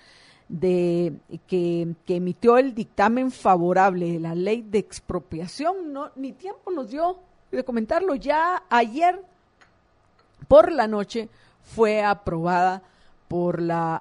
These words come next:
Asamblea Legislativa de El Salvador, tal y como lo habíamos ya nosotros pronosticado, porque, pues, con una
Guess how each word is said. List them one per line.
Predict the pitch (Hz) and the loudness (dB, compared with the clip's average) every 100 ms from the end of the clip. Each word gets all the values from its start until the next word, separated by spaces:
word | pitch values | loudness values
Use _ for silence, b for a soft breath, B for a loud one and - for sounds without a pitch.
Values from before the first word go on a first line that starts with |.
| - | -4
Asamblea | 196 175 175 175 180 180 | -4 -4 -2 0 0 -2
Legislativa | - 180 180 156 165 156 185 175 185 180 | -4 -8 -8 -8 -8 -8 -6 -2 -2 -2
de | 160 165 | -8 -10
El | 156 | -10
Salvador, | - 160 175 190 - | -8 -4 0 0 0
tal | 285 | 0
y | 302 | 0
como | 285 302 220 | 0 2 4
lo | 190 180 | 4 4
habíamos | 170 196 220 190 151 | 2 -2 -4 -12 -10
ya | 175 | -10
nosotros | 196 180 - 185 185 202 196 b b b _ | -10 -12 -10 -10 -8 -12 -12 b b b _
pronosticado, | - 180 170 170 - - - 185 190 208 190 - | -8 -6 -6 -10 -14 -20 -4 0 0 -2 -8 -10
porque, | 160 - 165 165 170 B B _ 190 - | -10 -8 -6 -4 -6 B B _ -20 -10
pues, | 180 175 - - - - b b b b b b _ - | -10 -8 -14 -18 -20 -20 b b b b b b _ -10
con | 170 170 175 | -6 -4 -2
una | 214 226 233 226 190 175 | 0 4 6 6 4 2